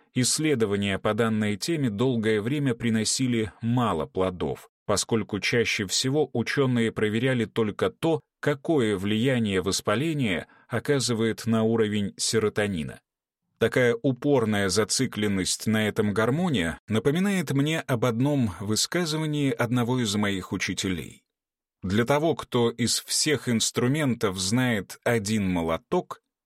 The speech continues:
все будет выглядеть гвоздями». Ведь на самом деле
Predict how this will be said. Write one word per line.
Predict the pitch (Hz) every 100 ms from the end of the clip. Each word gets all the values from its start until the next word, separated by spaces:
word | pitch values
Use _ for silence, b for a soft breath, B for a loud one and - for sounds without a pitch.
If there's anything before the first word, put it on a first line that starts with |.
| _ _ -
все | - - 226
будет | 120 101 90 -
выглядеть | 104 110 139 113 101 98 -
гвоздями». | 95 98 104 107 85 90 95 71 - _ _ _ _ _ -
Ведь | 90 98 -
на | 104
самом | 98 165 165 131
деле | 107 101 71